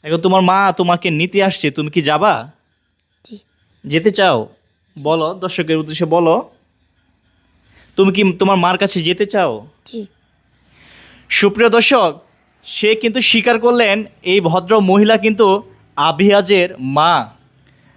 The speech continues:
Speaker 1: এখন যেহেতু আভিয়াজ বিষয়টি নিশ্চিত করেছেন, তাহলে এখন এই রাতের তার মার কাছে আমরা হস্তান্তর করে দিব, তার মার কাছে আমরা বুঝিয়ে দিব তার সন্তানকে। এবং এই যে আপনার ছেলেকে নেন,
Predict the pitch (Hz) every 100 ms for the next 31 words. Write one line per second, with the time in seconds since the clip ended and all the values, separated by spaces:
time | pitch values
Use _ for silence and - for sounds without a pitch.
0 | _ 143 175 226 233 233 247 247 - 165
1 | 170 226 233 208 208 - 151 170 220 208
2 | 180 185 214 - 254 - 220 175 165 175
3 | 226 254 - _ _ 165 185 214 202 214
4 | 214 208 180 185 202 202 202 - 202 185
5 | 170 185 190 185 175 196 240 - - 156
6 | 160 170 165 - 180 185 220 208 214 196
7 | 190 185 190 214 277 - _ - 165 170
8 | 185 196 180 170 190 170 175 165 156 170
9 | 175 175 196 240 262 175 170 165 190 185
10 | 190 185 214 294 - - - - - 190
11 | 220 220 - 196 196 196 202 208 196 165
12 | 214 214 190 143 123